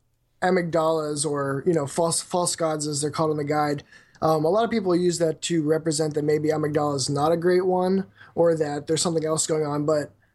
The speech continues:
I think the one in the Nightmare Frontier is Amygdala, and the other ones that we see in the waking world are false gods in that they're projections of Amygdala, or they're, they're somehow all coming from this one source.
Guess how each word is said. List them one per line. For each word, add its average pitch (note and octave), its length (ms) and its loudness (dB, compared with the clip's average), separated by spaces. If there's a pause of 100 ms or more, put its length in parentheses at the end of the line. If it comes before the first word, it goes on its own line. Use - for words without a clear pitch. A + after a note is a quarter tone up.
(160)
I A3 140 2
think A#3 260 0
the G3 100 2
one F3+ 260 0
in D#3+ 320 -2
the D#3 220 0
Nightmare F3+ 420 0
Frontier E3+ 680 0
is D#3+ 600 -2 (380)
Amygdala, E3 800 0 (240)
and F3 260 -2
the E3 200 0
other D#3 320 0
ones D#3+ 300 0
that D#3 100 0
we D#3 120 0
see D#3+ 440 0
in E3+ 200 2
the D3 200 0
waking E3 380 0
world D3 420 0 (540)
are D#3+ 260 2
false E3 340 -2
gods D#3+ 280 -2
in D#3+ 80 -2
that D#3 260 -4
they're D3+ 240 2
projections D#3 720 0
of D#3 100 2
Amygdala, E3 680 2
or E3 220 2
they're, D3 340 -6 (180)
they're G3+ 120 4
somehow A#3 320 0
all F3 160 2
coming E3 280 -6
from D#3+ 280 -4
this D3+ 200 -4
one D3+ 240 -2
source. C#3+ 680 -2